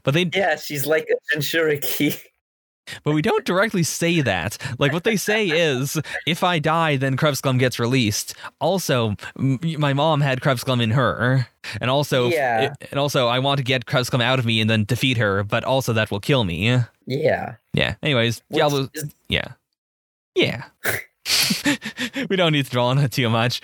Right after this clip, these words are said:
Speaker 1: She's just a Jinchuriki.
Speaker 2: No. Yeah.
Speaker 1: So, uh, uh, Diablo's walking around at night, just kinda thinking about how he's always been alone and how, uh,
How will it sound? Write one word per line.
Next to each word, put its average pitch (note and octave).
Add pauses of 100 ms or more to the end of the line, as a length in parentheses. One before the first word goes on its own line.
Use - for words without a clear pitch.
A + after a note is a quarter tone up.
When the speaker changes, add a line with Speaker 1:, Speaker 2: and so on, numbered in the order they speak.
Speaker 1:
She's F3+
just F#3+
a F#3
Jinchuriki. C3+
Speaker 2:
No. B2+ (880)
Yeah. F3 (1500)
Speaker 1:
So, A2 (420)
uh, A#2+ (720)
uh, D#3+
Diablo's F3
walking B2+
around A#2
at A2+
night, A2+
just -
kinda C#3+
thinking B2+
about A#2+
how B2
he's A#2
always A#2+
been A#2+
alone A#2 (200)
and A#2
how, A#2
uh, A#2